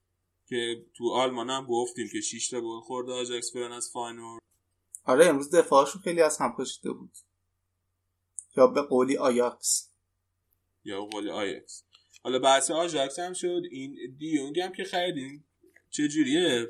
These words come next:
Speaker 1: تو به نظرت خوبه با این قیمتی که خریده بارسا؟ هشتاد میلیون.
Speaker 2: هفتاد و پنج میلیون یورو. نسبت تو به دلار گفتی نمی‌دونم. برای پنج سال من به نظرم خوب بوده، یعنی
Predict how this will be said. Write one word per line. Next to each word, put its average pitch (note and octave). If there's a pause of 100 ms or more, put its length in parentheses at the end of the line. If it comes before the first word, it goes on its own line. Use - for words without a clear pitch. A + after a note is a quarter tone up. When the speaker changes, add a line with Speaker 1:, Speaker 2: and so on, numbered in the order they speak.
(120)
Speaker 1:
تو C3
به D3+
نظرت C#3+
خوبه D3
با A#2
این A2+
قیمتی A2+
که A2+
خریده A2+
بارسا؟ A#2 (400)
هشتاد A#2
میلیون. A#2 (560)
Speaker 2:
هفتاد D3
و D3
پنج D#3
میلیون D#3+
یورو. E3+ (680)
نسبت B2+
تو C3
به C3+
دلار A#2+
گفتی -
نمی‌دونم. A#2 (560)
برای C3+
پنج C3+
سال D3+
من D3+
به E3
نظرم D#3 (280)
خوب D3
بوده، A#2+
یعنی A#2+